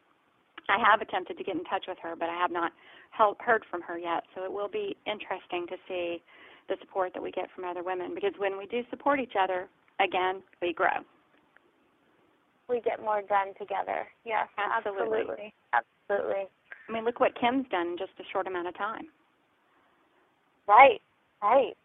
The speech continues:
Speaker 2: About four hundred riders. That's amazing.
Speaker 1: Yeah, it is.
Speaker 2: Wow.
Speaker 1: I look forward
Speaker 2: And
Speaker 1: to
Speaker 2: does
Speaker 1: meeting
Speaker 2: have
Speaker 1: her
Speaker 2: a
Speaker 1: soon.
Speaker 2: Facebook page?
Speaker 1: I'm sorry?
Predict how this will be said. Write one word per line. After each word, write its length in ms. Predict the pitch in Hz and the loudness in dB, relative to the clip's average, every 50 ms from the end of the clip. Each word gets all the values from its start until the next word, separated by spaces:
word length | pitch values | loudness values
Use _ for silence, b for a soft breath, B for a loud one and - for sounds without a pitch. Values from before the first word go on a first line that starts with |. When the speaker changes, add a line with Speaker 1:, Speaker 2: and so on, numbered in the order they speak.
| _ _ _ - | _ _ _ -10
Speaker 2:
About 180 | - 226 - - - - | -8 -8 -8 -8 -6 2
four 220 | 226 220 240 233 | 6 6 6 6
hundred 400 | 240 240 233 226 220 220 214 196 190 - _ _ - _ _ _ _ _ _ | 6 2 -2 0 0 2 2 0 -2 -8 _ _ -20 _ _ _ _ _ _
riders. 480 | 202 208 208 233 226 - 175 - - - _ _ _ _ _ _ _ _ _ _ _ _ _ _ _ _ _ _ - | 2 6 8 8 8 6 4 -4 -10 -20 _ _ _ _ _ _ _ _ _ _ _ _ _ _ _ _ _ _ -10
That's 140 | - 208 - - | -8 -8 -8 -8
amazing. 500 | 226 214 208 233 277 285 - 165 - - - - - _ _ _ _ _ _ _ | -12 -10 -4 -4 -4 -4 -4 -8 -12 -12 -16 -20 -20 _ _ _ _ _ _ _
Speaker 1:
Yeah, 240 | - 214 208 196 202 | -10 -6 -6 -4 -4
it 80 | 202 | -4
is. 140 | 208 202 196 | -2 0 4
Speaker 2:
Wow. 120 | 202 196 190 | 6 6 6
Speaker 1:
I 80 | 202 214 | 6 4
look 160 | 214 202 - - - | 2 0 -2 -2 2
forward 240 | - 208 202 208 - | 4 6 6 4 2
Speaker 2:
And 80 | - - | -2 6
Speaker 1:
to 40 | 196 | 10
Speaker 2:
does 80 | 311 330 339 | 10 10 10
Speaker 1:
meeting 60 | - - | 8 6
Speaker 2:
have 80 | - | 6
Speaker 1:
her 60 | 349 | 4
Speaker 2:
a 200 | 320 - - 330 | 0 -2 -2 -2
Speaker 1:
soon. 120 | 339 339 339 | -2 -2 -8
Speaker 2:
Facebook 260 | 330 _ _ - 349 | -16 _ _ -8 -8
page? 100 | 359 370 _ _ _ _ _ _ _ _ _ _ _ _ _ _ _ _ _ _ _ _ _ - | -8 -8 _ _ _ _ _ _ _ _ _ _ _ _ _ _ _ _ _ _ _ _ _ -4
Speaker 1:
I'm 100 | 226 226 | -4 -2
sorry? 320 | - - 220 - 254 262 | 0 0 0 0 0 -4